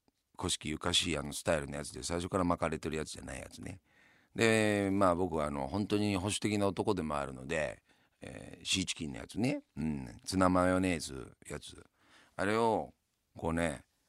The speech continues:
コロッケ食べて、で、おにぎりガブッと食って、コロッケ食べて、おにぎりガブッ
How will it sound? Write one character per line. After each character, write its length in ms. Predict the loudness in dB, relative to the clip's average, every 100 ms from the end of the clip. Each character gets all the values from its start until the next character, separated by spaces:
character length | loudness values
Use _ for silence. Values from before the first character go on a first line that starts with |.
| _ _ _ _ _ _ _ _ 0
コ 180 | 6
ロ 120 | 10 8
ッ 80 | 6 -8
ケ 200 | -10 -8
食 140 | -12
べ 120 | -12 -14
て、 340 | -12 -12 -14 -20 _ _
で、 380 | -4 0 2 2
お 100 | 2
に 200 | 4 4
ぎ 100 | 2
り 120 | 0 -6 _ _ _
ガ 120 | -4 -4
ブ 100 | -4
ッ 40 | -10
と 100 | -18
食 260 | -20 -20 -20
っ 40 | -20 -16
て、 240 | -14 -14 -18 _ _ -16
コ 140 | -6 -4
ロ 80 |
ッ 40 | -4
ケ 120 | -6
食 220 | -10 -10
べ 60 | -10
て、 120 | -12
お 80 | -8
に 120 | -8
ぎ 80 | -8
り 80 | -10
ガ 140 | -12
ブ 80 |
ッ 20 | -12